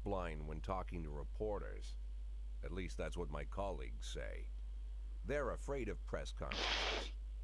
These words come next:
But for me, it's more like a confessional. No matter what lies you tell, you're privately thinking the honest answers.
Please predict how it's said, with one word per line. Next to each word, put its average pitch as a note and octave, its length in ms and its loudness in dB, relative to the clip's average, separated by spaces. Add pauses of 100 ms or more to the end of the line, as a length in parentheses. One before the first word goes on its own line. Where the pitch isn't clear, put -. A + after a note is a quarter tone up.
(320)
But G#2 100 6
for G#2+ 140 2
me, B2 340 2 (380)
it's G#2 180 -2
more G2+ 180 2
like E2 220 2
a - 140 -2
confessional. G#1+ 800 -2 (680)
No A2+ 100 2
matter C3+ 240 4
what A#2 240 2
lies G#2 460 2
you E2+ 80 -2
tell, F#2+ 440 0 (280)
you're B1+ 100 -4
privately E2+ 720 0
thinking D#2+ 440 0
the C2+ 140 -2
honest D#2 400 0
answers. D#2+ 580 -2